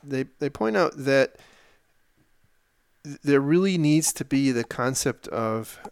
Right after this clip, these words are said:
um, I guess I'll, for lack of a better term, bad pa-, uh, banned passwords, right? So, so there should be baked into your authentication scheme when someone goes to set a password, there should be a, uh, uh, uh,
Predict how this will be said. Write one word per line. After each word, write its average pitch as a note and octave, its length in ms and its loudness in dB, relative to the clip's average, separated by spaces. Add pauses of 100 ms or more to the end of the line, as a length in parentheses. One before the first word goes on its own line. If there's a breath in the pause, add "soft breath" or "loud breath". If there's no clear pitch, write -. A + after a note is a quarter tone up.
(100)
um, G#2+ 360 -10 (440)
I A2+ 200 -16
guess C3 200 -4
I'll, B2 80 0
for - 220 -4
lack A#2+ 280 -2
of A#2+ 80 -10
a G#2+ 40 -8
better A2+ 220 -2
term, G#2+ 320 -6
bad A#2+ 320 2
pa-, B2+ 320 -4
uh, A2+ 200 -8 (140)
banned B2+ 400 -4
passwords, G#2 720 -6 (180)
right? A#2 200 -10
So, A#2+ 260 -6 (120)
so - 180 -8
there C3+ 140 2
should E3 220 0
be D#3+ 240 0 (720 loud breath)
baked C#3 260 4
into C#3+ 220 -2
your B2+ 220 0
authentication B2 880 -4
scheme A#2 640 -6 (440 soft breath)
when C3 160 -2
someone C3 260 0
goes B2+ 180 0
to A#2+ 80 -6
set A#2+ 240 0
a A2+ 40 -4
password, A#2+ 420 -4
there A#2+ 80 -2
should C#3 260 -4
be B2+ 240 0 (920)
a, B2 240 -4
uh, G#2 220 -4
uh, - 80 -6 (220)
uh, F#2 140 -12